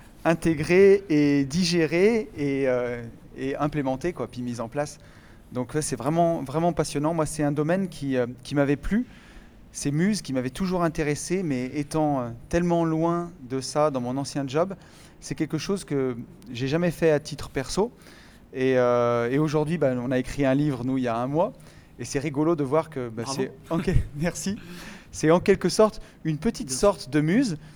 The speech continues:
Speaker 1: puisque, bah, les ventes sont régulières et, euh, et c'est vraiment très sympa de voir que, bah, le livre,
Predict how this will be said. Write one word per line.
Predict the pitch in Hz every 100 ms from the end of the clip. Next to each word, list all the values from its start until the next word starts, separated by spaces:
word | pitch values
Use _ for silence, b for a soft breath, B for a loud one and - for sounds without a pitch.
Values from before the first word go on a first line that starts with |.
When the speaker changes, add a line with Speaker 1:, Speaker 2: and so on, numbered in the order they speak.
| b -
Speaker 1:
puisque, | - 127 - 160
bah, | 185 139 135
les | 135 135 143
ventes | 165 151
sont | 147
régulières | 131 120 117 127 170 208 175
et, | 135 131 123
euh, | 123 123
et | 123
c'est | - 131
vraiment | 139 160
très | 156 160
sympa | 151 135 156 147
de |
voir | 120 139 -
que, | 131
bah, | 120 120 b b b -
le | 127 139
livre, | 156 160